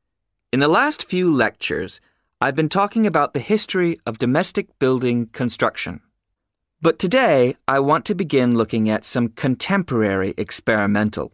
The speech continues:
designs for housing. So, I'm going to start with a house which is constructed more or less under the ground.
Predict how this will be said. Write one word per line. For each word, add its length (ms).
designs 500
for 140
housing. 480
So, 480
I'm 180
going 220
to 80
start 400
with 140
a 200
house 320
which 220
is 100
constructed 680
more 340
or 40
less 560
under 320
the 80
ground. 500